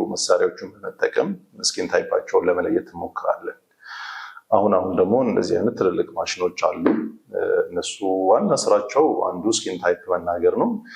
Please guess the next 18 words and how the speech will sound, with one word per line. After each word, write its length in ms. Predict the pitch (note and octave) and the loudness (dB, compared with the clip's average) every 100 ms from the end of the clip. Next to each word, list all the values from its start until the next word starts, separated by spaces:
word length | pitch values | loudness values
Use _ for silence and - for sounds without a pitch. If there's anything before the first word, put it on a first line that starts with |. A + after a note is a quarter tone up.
| - - | -18 -2
ከዛ 200 | G2 F2 | 0 2
ውጭ 160 | - - | 0 -2
ግን 160 | - C3+ | -2 2
በጣም 260 | B2 - E3 | 4 4 0
ብዙ 180 | G#2+ F2 F#2+ | -2 0 0
የሆኑ 240 | F2 F#2 | 0 2
ወደ 180 | F#2+ F#2+ | 4 4
አስራ 220 | F#2+ - F#2 | 4 2 0
ምናምን 340 | E2+ - A#2 G#2 | 0 -4 0 0
አይነት 280 | F#2+ A#2 - | 2 -2 0
ቆዳ 200 | - F2+ - | -2 0 2
ላይ 160 | F2+ | 4
ያሉትን 500 | F2 E2+ E2+ E2+ B2 E3 - _ _ - | 4 0 -2 -6 -6 -6 -10 _ _ -16
ባህሪ፣ 440 | F2+ F2+ F2+ E2+ A2 D3+ D2+ - | 0 2 2 2 2 0 -4 -2
እ፣ 100 | F2+ F2 F2 - | 0 0 -2 -4
መግለጽ 420 | F#2 F2 F2 E2 - | 0 2 2 2 -2
ነው። 140 | - - _ _ _ _ _ | -8 -16 _ _ _ _ _
እ፣ 100 | - | -2